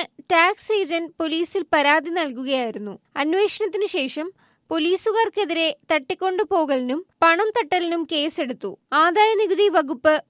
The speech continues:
ഓഫീസിൽ സെയിൽസ് ടാക്സ് ഏജന്റായ ഇര കുടുംബത്തോടൊപ്പം ജി ടി ബി എൻക്ലേവിലാണ് താമസം. പതിനൊന്നിന്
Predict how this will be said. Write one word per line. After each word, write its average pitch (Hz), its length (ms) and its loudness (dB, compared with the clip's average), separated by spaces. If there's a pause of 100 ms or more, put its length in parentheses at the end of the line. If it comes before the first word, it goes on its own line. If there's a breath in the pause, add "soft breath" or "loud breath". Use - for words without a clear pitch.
(140)
ഓഫീസിൽ 330 520 0 (100)
സെയിൽസ് 349 480 -4
ടാക്സ് 381 300 2
ഏജന്റായ 294 560 0 (280)
ഇര 277 160 0 (360)
കുടുംബത്തോടൊപ്പം 359 800 2 (180)
ജി 277 260 -2
ടി 381 200 0
ബി 381 160 2 (120)
എൻക്ലേവിലാണ് 302 760 0 (120)
താമസം. 254 520 -2 (140)
പതിനൊന്നിന് 403 580 4